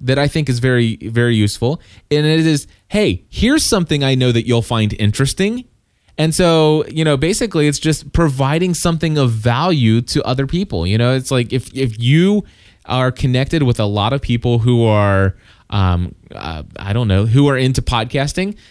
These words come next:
then it's like, "Hey guys, here's, here's an article about podcasting that will, that I think is drastically gonna change the way that I approach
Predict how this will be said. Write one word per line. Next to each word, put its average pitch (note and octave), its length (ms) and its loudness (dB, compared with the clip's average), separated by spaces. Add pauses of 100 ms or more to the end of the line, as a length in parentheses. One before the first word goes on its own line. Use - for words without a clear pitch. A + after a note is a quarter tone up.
then C#3 320 0
it's C3+ 180 -2
like, B2+ 160 0
"Hey F3 300 0
guys, C#3 420 -2
here's, D#3+ 480 -2
here's D3+ 300 0
an C#3 100 -2
article C#3 480 0
about B2 240 -2
podcasting A#2+ 540 -2
that G#2+ 160 -2
will, G#2 400 0
that A2 400 -4
I G#2+ 160 -6
think B2 280 -4
is G2+ 140 -2
drastically C#3 680 -4
gonna A2+ 180 2
change A2 320 0
the A2 80 2
way G#2+ 180 2
that G#2 140 0
I G#2 100 0
approach G2+ 500 0